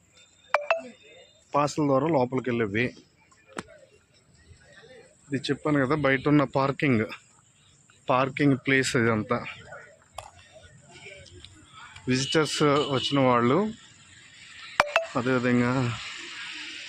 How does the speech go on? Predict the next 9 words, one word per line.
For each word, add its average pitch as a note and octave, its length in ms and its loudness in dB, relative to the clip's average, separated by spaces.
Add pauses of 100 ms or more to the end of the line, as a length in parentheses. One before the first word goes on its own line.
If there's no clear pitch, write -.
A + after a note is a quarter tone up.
(140)
ఎమ్మెల్యేలకు B2+ 460 2
సంబంధించిన B2+ 440 2
వెహికల్స్ B2+ 420 2
కూడా B2+ 180 2
ఇక్కడ - 240 -2
మాత్రమే B2 300 0 (100)
పార్క్ A#2+ 300 2
చేయాలి. A#2+ 360 2 (2000)
లోపల E3 340 4